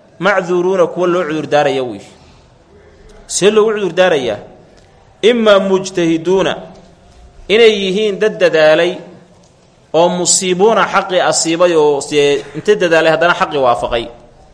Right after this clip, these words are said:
Wa imaa mujtahiduuna, iyo inay yihiin kuwa dadaalay, mukhti'uuna ee gafay. Qofku hadduu aqoon leeyahay, masale ijtihaad ka furmana uu ku dadaalo, sidii saxda ahaydna uu waafaqo,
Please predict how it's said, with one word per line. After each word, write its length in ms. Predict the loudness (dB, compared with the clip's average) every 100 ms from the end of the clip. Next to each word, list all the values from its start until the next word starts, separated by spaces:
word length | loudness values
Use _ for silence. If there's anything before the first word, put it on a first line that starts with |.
| _ -20 -20 -14 2
Wa 120 | 2
imaa 360 | 2 2 4 4
mujtahiduuna, 840 | 0 -4 -2 -2 -2 -4 -2 0
iyo 180 | 0 0
inay 160 | 0 -2
yihiin 280 | -2 -4 -6
kuwa 260 | 0 0
dadaalay, 640 | 2 2 4 2 2 -2 -8 -16 -20 -20 -20 -2
mukhti'uuna 720 | 0 0 -2 -2 0 0 2
ee 240 | 2 0
gafay. 400 | 0 -2 0 -2 -4 -16 -16 -14 -14 -16 -20 -20 _ _ _ _ _ _ _
Qofku 280 | -2 0 2
hadduu 280 | 2 2 2
aqoon 360 | 2 0 0 0
leeyahay, 520 | -2 -2 -4 -6 -8 -14 -20 _ _ _ _ _ _ _ _ _ -6
masale 380 | -4 0 2 2 0
ijtihaad 520 | -4 -2 0 0 0 -2
ka 80 | -4
furmana 400 | -4 -2 0 0
uu 160 | -2
ku 180 | -6 -6
dadaalo, 640 | -2 2 2 4 2 0 -6 -16 -20 _ _ _ -20 -18 -20 -20 _ _ _ _ -8
sidii 440 | -4 -4 -2 -4
saxda 400 | 0 0 2 2
ahaydna 460 | 2 2 0 -2 -2
uu 200 | 0 2
waafaqo, 540 | 4 2 -2 -4 -4